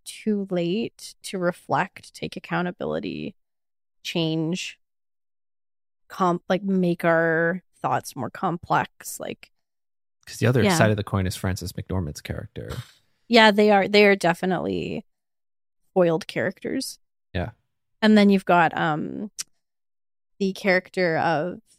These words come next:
Speaker 1: Agatha, which is kind of like that in between of the two.
Speaker 2: Yeah.
Speaker 1: Um,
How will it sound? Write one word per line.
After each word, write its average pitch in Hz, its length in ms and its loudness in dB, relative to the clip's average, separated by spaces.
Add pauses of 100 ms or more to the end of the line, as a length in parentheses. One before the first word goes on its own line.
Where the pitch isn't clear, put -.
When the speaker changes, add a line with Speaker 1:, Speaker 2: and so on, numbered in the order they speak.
(260)
Speaker 1:
Agatha, 202 480 4
which 170 180 -2
is 185 80 -6
kind 165 300 -2
of 170 80 -6
like 165 160 -2
that - 160 -4
in 170 140 -4
between - 340 -6
of 240 140 -4
the 277 80 -4
two. 320 420 -6 (100)
Speaker 2:
Yeah. 98 340 -2 (440)
Speaker 1:
Um, 165 400 -6